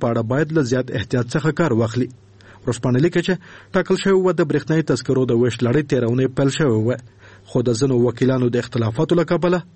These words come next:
ځنډېدلې ده. میسا ورځپاڼې بیا د برېښنایي تذکرو په اړه د مشرانو جرګې په حواله لیکلي دي چې په اساسي قانون کې د مصلحت لپاره ځای نشته او حکومت باید ژر تر ژره د برېښنایي تذکرو د ویش لړۍ پیل کړي.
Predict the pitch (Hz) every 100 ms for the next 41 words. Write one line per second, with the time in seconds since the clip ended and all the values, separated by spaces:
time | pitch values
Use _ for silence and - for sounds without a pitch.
0 | - 147 165 170 160 117 113 117 - _
1 | - - - - - - 196 196 185 175
2 | 185 180 165 165 160 156 147 160 156 143
3 | - 151 170 139 135 127 123 113 127 123
4 | 120 113 123 127 113 120 120 117 147 170
5 | 170 175 180 - - - - 175 185 170
6 | 196 196 151 147 170 165 156 127 127 123
7 | 123 147 165 151 143 143 143 147 151 -
8 | - 131 123 110 113 123 131 107 123 110
9 | 135 156 165 151 170 170 - - - 160
10 | 151 156 180 185 160 - 127 117 117 123
11 | - 123 120 139 - 165 107 - 120